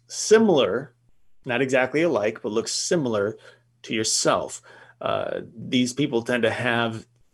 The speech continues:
three or more traits in the face that are very similar to yours, but when looking at them straight on or from a certain angle, uh, you realize they look nothing like you. Uh, it's just little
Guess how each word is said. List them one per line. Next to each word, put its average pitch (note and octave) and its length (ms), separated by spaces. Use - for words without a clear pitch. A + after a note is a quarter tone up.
three F#3 480
or D#3+ 140
more D3 420
traits - 760
in B2+ 120
the A#2 80
face B2 420
that A2+ 120
are A2+ 60
very A#2 220
similar C3+ 340
to D3 80
yours, D#3+ 400
but A#2+ 460
when A2+ 220
looking A#2 380
at G#2+ 160
them G#2+ 260
straight G2+ 320
on E3 280
or C3+ 60
from A2+ 160
a G2 40
certain - 260
angle, C3 460
uh, A#2+ 200
you A2 120
realize G#2+ 280
they G#2 100
look G2+ 220
nothing G2+ 220
like A2 240
you. C3+ 260
Uh, - 80
it's G2+ 180
just A#2 220
little A2 360